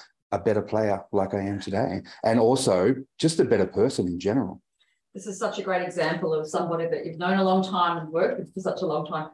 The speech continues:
Speaker 2: I had no idea you were such a prestigious cricketer.
Speaker 1: <laughs> Thanks, Judy.
Speaker 2: Now you're headed to Dubai at the end of this month. What are you most looking forward to?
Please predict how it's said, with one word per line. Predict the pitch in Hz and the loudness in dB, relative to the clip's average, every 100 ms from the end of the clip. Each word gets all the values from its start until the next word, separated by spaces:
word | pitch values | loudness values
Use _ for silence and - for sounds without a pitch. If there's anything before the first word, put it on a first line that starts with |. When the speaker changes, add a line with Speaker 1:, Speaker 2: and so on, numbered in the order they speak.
| - - | -12 -4
Speaker 2:
I | 320 | 0
had | - 190 | 0 0
no | 185 | 2
idea | 180 180 190 180 | 2 2 2 2
you | 170 | 0
were | 160 | -2
such | 160 160 - | -2 -6 -6
a | - | -10
prestigious | 170 180 165 170 | -10 -8 -8 -8
cricketer. | - 185 185 - - - - _ _ | -8 -10 -8 -8 -8 -14 -20 _ _
Speaker 1:
<laughs> | 190 - - _ _ _ _ _ _ - - - _ | -16 -16 -20 _ _ _ _ _ _ -20 -20 -20 _
Thanks, | 135 - - 107 - - - 453 - | 0 2 2 0 2 2 4 2 4
Judy. | 480 - - - 277 170 - - - - _ - | 2 4 0 -2 0 0 0 -2 -2 -6 _ -2
Speaker 2:
Now | 254 277 | 2 4
you're | 285 | 4
headed | 294 311 - | 4 2 0
to | 359 - | -2 -2
Dubai | 269 202 - 190 - - - _ 208 | 0 2 2 2 0 -4 -16 _ -2
at | 202 | 2
the | 190 | 4
end | 185 185 | 4 4
of | |
this | 185 233 | 2 -2
month. | - - - - - _ _ _ _ _ _ _ _ _ _ _ | -6 -4 -4 -4 -10 _ _ _ _ _ _ _ _ _ _ _
What | 220 285 | -6 0
are | |
you | 339 | 4
most | 294 262 | 4 4
looking | 247 254 247 | 0 0 0
forward | 226 381 427 | 0 0 -2
to? | - - | -4 -8